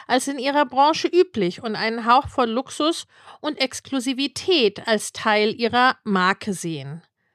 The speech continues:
Außer den Preis an sich solltest du in Sachen Preispolitik auch die Rahmenbedingungen klären. Beispielsweise sind das solche Dinge wie, gibt es bei dir Rabattaktionen oder nicht? Ist eine Ratenzahlung möglich? Wenn ja,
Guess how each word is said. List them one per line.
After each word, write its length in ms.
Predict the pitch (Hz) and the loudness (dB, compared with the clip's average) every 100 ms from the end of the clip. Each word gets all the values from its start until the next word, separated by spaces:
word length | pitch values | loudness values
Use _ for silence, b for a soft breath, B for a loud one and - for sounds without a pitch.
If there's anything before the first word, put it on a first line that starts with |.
| _ _ _ | _ _ _
Außer 280 | 208 214 | -2 0
den 180 | 185 190 | 0 -2
Preis 380 | - 185 190 - | 0 0 0 -2
an 160 | 180 170 | -6 -4
sich 320 | 220 359 - | 0 0 2
solltest 420 | 285 285 285 - | 2 2 0 0
du 60 | 254 | 0
in 120 | 233 | 0
Sachen 300 | 240 240 233 | -2 -4 -6
Preispolitik 920 | - 202 226 - 254 254 254 285 - _ B B | 0 0 0 -4 -2 -2 -4 -6 -8 _ B B
auch 160 | - 254 | -2 0
die 140 | 277 | 0
Rahmenbedingungen 960 | 262 226 269 285 208 180 175 165 147 165 | -2 0 0 0 -2 -2 -2 -2 -4 -8
klären. 440 | - 165 151 143 156 | -10 -8 -6 -6 -2
Beispielsweise 1000 | 185 220 - 247 - - 220 226 220 220 | 0 0 -2 -2 -2 2 4 4 0 -2
sind 240 | 220 220 | -2 -2
das 180 | 220 214 | -2 -2
solche 300 | 220 208 220 | -2 -4 -4
Dinge 340 | 208 214 214 | -6 -4 -6
wie, 280 | 202 214 214 B B B B | -6 -8 -8 B B B B
gibt 260 | - 233 - | -8 -8 -8
es 120 | 240 | -6
bei 180 | - 220 | 0 2
dir 260 | 233 233 220 | 4 4 4
Rabattaktionen 920 | 233 277 320 294 - - 196 180 165 | 4 4 4 0 -2 0 2 2 0
oder 240 | 139 170 | -4 -4
nicht? 340 | 151 151 147 - | -4 -6 -8 -8
Ist 220 | 202 - | -8 -4
eine 260 | 202 214 208 | -2 0 2
Ratenzahlung 1120 | 202 277 - 320 - 277 240 214 190 170 165 | 4 4 2 -4 -2 2 4 4 0 -2 -2
möglich? 680 | 190 294 - 220 165 - - | 0 0 0 -4 -6 -6 -6
Wenn 180 | 180 | -4
ja, 420 | 185 175 175 240 | -2 -2 4 6